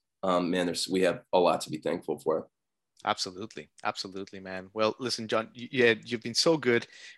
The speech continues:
Speaker 2: with your time. Thank you so much. L-, let me
Speaker 1: Dude,
Speaker 2: leave you with this.
Speaker 1: thank you so much for having me.
Speaker 2: Absolutely. Let me leave you with this. I mean, every time you mention the name Mochita in Nashville or, and, you know, in, in, in the artistic community, people,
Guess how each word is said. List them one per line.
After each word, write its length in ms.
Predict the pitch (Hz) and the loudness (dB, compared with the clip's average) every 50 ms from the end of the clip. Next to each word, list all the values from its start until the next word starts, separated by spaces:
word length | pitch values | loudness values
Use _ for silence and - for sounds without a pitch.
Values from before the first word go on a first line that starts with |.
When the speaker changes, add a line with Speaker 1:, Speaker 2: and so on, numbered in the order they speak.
| _ _ | _ _
Speaker 2:
with 180 | - 120 113 - | -2 0 2 2
your 120 | 113 107 | 2 2
time. 220 | - - 110 110 107 | 2 2 0 2 2
Thank 200 | - 127 113 - | 0 -2 -2 0
you 80 | 135 | 2
so 160 | - - 139 123 | 4 4 4 4
much. 360 | 120 110 101 104 - - - | 4 4 2 2 2 -2 -6
L-, 120 | 123 120 - | -6 -6 0
let 140 | - 147 151 | 2 2 4
me 100 | 180 156 | 8 8
Speaker 1:
Dude, 160 | 127 117 - | 10 10 8
Speaker 2:
leave 0 | - | 8
you 80 | 120 | 4
with 160 | 101 98 90 - | 0 -2 -4 -4
this. 360 | - - - - - - _ _ _ - | -2 0 0 0 0 -4 _ _ _ 4
Speaker 1:
thank 180 | - 113 117 117 | 6 6 6 6
you 60 | 123 | 2
so 140 | 110 - 120 | 4 6 6
much 160 | 113 107 - | 6 6 6
for 80 | - 101 | 6 6
having 280 | 107 107 107 104 95 | 8 8 8 6 4
me. 120 | 95 87 - - _ _ _ - | 0 -2 -4 -8 _ _ _ 4
Speaker 2:
Absolutely. 480 | 123 131 - - 143 127 131 123 107 101 | 4 4 4 4 2 2 2 2 2 4
Let 140 | 104 131 | 4 4
me 80 | 175 202 | 4 4
leave 180 | 185 175 175 165 | 4 4 4 2
you 80 | 165 | 2
with 180 | 131 123 107 - | 2 0 0 0
this. 260 | 101 90 87 - - | 0 0 2 0 0
I 80 | 92 107 | 0 0
mean, 280 | 117 113 107 104 98 - _ _ - | 0 0 -2 -2 -4 -10 _ _ 4
every 240 | 131 160 165 202 196 | 6 6 6 6 4
time 320 | - 190 170 156 151 139 - | 2 2 2 2 2 -2 -6
you 160 | 147 143 143 | -6 -2 0
mention 240 | 143 135 - 139 127 | 0 0 0 2 2
the 80 | 123 | 4
name 140 | 120 117 117 | 4 4 4
Mochita 360 | 113 107 - - 117 107 104 98 | 2 0 2 2 4 4 6 4
in 80 | 95 98 | 4 4
Nashville 500 | 98 95 92 - - - 101 98 95 95 | 2 2 2 0 -2 -2 -2 -2 -2 -2
or, 120 | 92 92 | -4 -4
and, 280 | 92 - 104 104 76 69 | -2 -2 -2 -2 -2 -4
you 160 | 78 117 117 | -4 -2 0
know, 160 | 107 104 101 101 | 2 2 2 2
in, 180 | 98 98 95 - | 0 -2 -4 -4
in, 140 | 110 110 104 | -4 -4 -4
in 140 | - 117 110 | -2 -2 0
the 140 | 107 107 | 0 2
artistic 440 | 98 107 - - - - - 117 - | 2 0 0 -2 -4 -4 -4 -4 -2
community, 320 | - 117 110 110 107 107 - | -2 0 0 0 0 0 -2
people, 400 | - 131 - - 143 143 127 | -2 -2 2 4 6 6 4